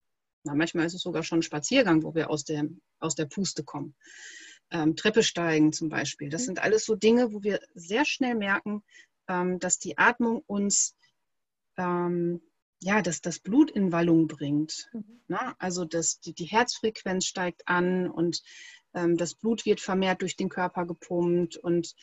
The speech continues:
Speaker 1: ähm, dadurch sollte sich dann möglichst auch die Atmung vertiefen.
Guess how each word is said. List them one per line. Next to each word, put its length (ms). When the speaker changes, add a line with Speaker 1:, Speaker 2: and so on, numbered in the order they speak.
Speaker 1:
ähm, 320
dadurch 400
sollte 520
sich 280
dann 280
möglichst 600
auch 220
die 360
Atmung 400
vertiefen. 680